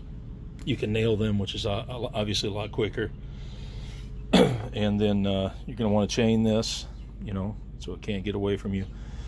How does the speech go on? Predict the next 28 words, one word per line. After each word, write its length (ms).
Be 100
careful 340
what 160
you're 100
chaining 360
to. 120
Don't 200
chain 300
these 280
to 300
a 220
fire 320
hydrant, 480
you 80
know, 60
or 100
something 360
that 100
you 60
should 260
not 180
hook 180
it 120
to, 120
or 80
something 360
that's 160
private, 500